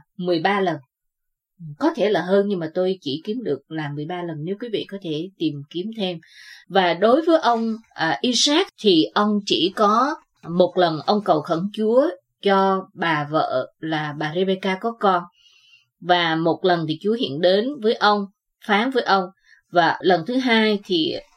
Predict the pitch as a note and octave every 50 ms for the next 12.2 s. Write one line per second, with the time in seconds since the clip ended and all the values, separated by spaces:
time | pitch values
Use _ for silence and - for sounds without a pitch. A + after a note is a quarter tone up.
0 | _ _ _ _ _ _ _ - - C#3 D3 D3+ D#3+ F#3+ G3 - A3 G3+ G3 G3
1 | F#3+ F#3+ F#3+ G3 - - A3 A#3 - - B3 A#3+ G3+ F#3 F#3 F3+ F#3+ F#3+ F#3 -
2 | G3 G3 G#3 - A#3 A3 G3 F#3+ F#3 F#3 F3 F3 F3+ F#3 G#3 B3 D#4+ - _ _
3 | _ _ _ - - - - - _ _ - F#3 F3 E3 D#3 D3+ - A3 G#3+ G#3+
4 | G#3 G3+ G#3 G#3+ G#3+ G#3 G#3+ G#3 G3+ G#3 G3+ G#3+ G#3+ G#3+ G#3 G3+ F#3 D#3+ - F#3
5 | F3+ - - G3 G#3+ B3 D4+ - _ - D#3+ F3 E3 - - - D#3+ D#3+ D3 D3
6 | C#3+ - D#3+ D#3 D3 D3 E3 D#3+ - A3+ C4 C#4+ A#3 A#3 A3 A#3+ D4 C#4 E3 -
7 | - G3 G3 G#3+ A3+ D4 F#4 - _ _ _ _ _ _ _ _ _ _ _ _
8 | _ _ - - E4 E4+ - - G3+ F3 D#3 D3 D3 D3+ D3 C#3+ - _ - G#3+
9 | G3+ A3 G#3 G3 F#3 F3 D#3 D#3+ D#3+ D#3+ F#3+ A#3 C#4 - - C4 C4 D4 F4+ F4+
10 | D#4+ - - D3 D3+ G3+ F3 E3+ D#3+ D#3 D3+ F3+ - - D4+ D#4 C#4 C4 B3 A#3
11 | A#3 A3+ - B3 B3 A#3+ A#3 F4+ A4 - G#3+ F3+ D#3 D#3+ D#3+ D3+ C#3 D3 D#3+ D#3+
12 | G3 G3 G#3